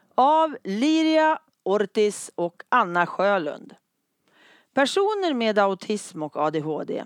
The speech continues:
har ett annorlunda sätt att uppmärksamma och bearbeta information. Det är därför viktigt att vi som i vår yrkesroll möter dessa personer kan göra samtalen begripliga och relevanta. Vi behöver fånga upp personens styrkor,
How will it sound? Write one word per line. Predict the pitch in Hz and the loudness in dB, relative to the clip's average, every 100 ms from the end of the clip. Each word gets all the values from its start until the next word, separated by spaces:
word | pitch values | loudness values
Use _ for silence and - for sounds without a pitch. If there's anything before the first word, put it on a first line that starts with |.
| - | -12
har | - 202 | -6 -4
ett | 220 | 0
annorlunda | - 285 247 262 302 285 208 | 2 2 0 0 0 0 -2
sätt | - 226 226 - | 0 -2 -2 -4
att | 160 | -2
uppmärksamma | 233 214 196 190 - 233 277 285 | -2 -2 -4 -4 0 0 0 -4
och | - 170 - | -2 -4 -4
bearbeta | 196 180 151 151 156 151 - | -4 -2 -2 -2 -4 -4 -6
information. | 143 143 151 - - - - - - _ - - _ | -8 -8 -10 -10 -10 -12 -14 -16 -20 _ -20 -20 _
Det | 233 | 0
är | 285 | 4
därför | 370 233 226 | 2 2 -2
viktigt | 233 294 - 254 277 | 0 -4 -4 -2 0
att | 262 | 0
vi | 190 196 | 0 -2
som | 190 214 | -2 -4
i | 190 | -2
vår | 185 220 | 0 0
yrkesroll | 214 160 170 - 180 185 | -2 -2 -8 -4 -2 -2
möter | 190 240 349 294 | -2 -4 -4 -2
dessa | 247 180 190 | 0 0 -4
personer | 180 165 151 165 165 160 - _ _ _ | -6 -6 -6 -8 -10 -12 -14 _ _ _
kan | - 330 | -4 0
göra | 302 208 | 4 2
samtalen | 214 233 170 151 170 180 180 | 2 0 0 0 0 2 0
begripliga | 180 170 202 262 - 254 247 | -4 -2 -2 -2 -4 -2 -2
och | 247 | -2
relevanta. | 233 214 156 160 147 - - _ _ _ _ _ _ | -2 -2 -4 -8 -10 -12 -12 _ _ _ _ _ _
Vi | - 233 | -4 0
behöver | 320 277 254 240 | 2 2 2 -2
fånga | 240 220 202 | -2 -2 0
upp | 185 196 | 0 0
personens | 190 170 165 170 170 | -2 -2 -6 -6 -10
styrkor, | - 208 190 165 - 202 339 | -6 -2 -2 -2 -4 -4 -4